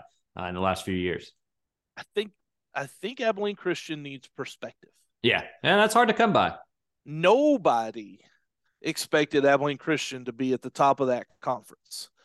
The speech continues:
Speaker 2: in, in Keith Patterson's first year. What he did there is incredible. The fact that they were hosting the game to determine the wac title is just light years ahead of where anyone thought they would be at this time.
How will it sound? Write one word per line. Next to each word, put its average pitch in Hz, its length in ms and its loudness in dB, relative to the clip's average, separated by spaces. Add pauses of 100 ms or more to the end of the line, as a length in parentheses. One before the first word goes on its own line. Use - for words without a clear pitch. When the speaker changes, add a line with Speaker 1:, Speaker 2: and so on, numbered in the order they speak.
(560)
Speaker 2:
in, 143 240 -2
in 156 160 -6
Keith 156 320 -6
Patterson's 135 560 2
first - 420 -4
year. 123 200 -14 (480)
What 156 180 6
he 214 160 -2
did 190 300 4
there 143 400 4 (280)
is 143 200 -6
incredible. 143 680 0
The 117 100 -12
fact 180 320 2
that 165 100 0
they 185 140 2
were 160 180 4
hosting 175 520 0 (180)
the 156 100 -8
game 165 340 -2
to 151 100 -8
determine 151 520 -8
the 147 80 -4
wac 139 360 2
title 165 460 0 (560)
is 151 500 0
just 147 440 -2 (300)
light 180 320 2
years 190 280 2
ahead 165 300 0
of 170 100 -2
where 156 500 0
anyone 175 400 -6
thought 165 260 -2
they 160 140 -8
would 156 180 -6
be 143 200 -8
at 127 100 -12
this 120 240 -16
time. 104 320 -10